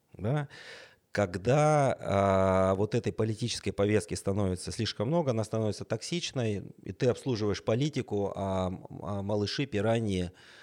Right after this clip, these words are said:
а, доби-, добывают золото, а ты пока обсуждаешь, ну, это знаменитый там, а, есть ане-, анекдот, да, про то, что там, а, греческие философы, византийские философы спо-, спорили, какого пола ангелы,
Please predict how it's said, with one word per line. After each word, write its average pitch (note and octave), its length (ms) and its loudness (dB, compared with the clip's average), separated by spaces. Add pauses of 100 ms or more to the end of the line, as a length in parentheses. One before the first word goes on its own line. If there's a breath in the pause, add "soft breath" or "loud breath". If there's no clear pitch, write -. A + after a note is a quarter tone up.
(300 loud breath)
а, F2 800 2
доби-, G2+ 300 2
добывают G2+ 460 6
золото, E2+ 400 2
а F#2 60 4
ты C3+ 100 0
пока A2 280 0
обсуждаешь, F#2+ 720 -2
ну, A#2 80 -6
это F2 180 -6
знаменитый F2 500 -4
там, E2 260 -8
а, E2+ 220 0
есть E2+ 320 -2
ане-, F2+ 220 -2
анекдот, F2 420 -2
да, G2+ 140 4
про F2 180 -6
то, F2+ 140 0
что - 200 -8
там, E2+ 280 -2
а, E2+ 200 0
греческие E2+ 600 -2
философы, F#2+ 460 0
византийские F2+ 500 -2
философы A#2 420 -2
спо-, - 320 -2
спорили, F2+ 400 0
какого - 360 0
пола F#2+ 320 0
ангелы, E2 420 -2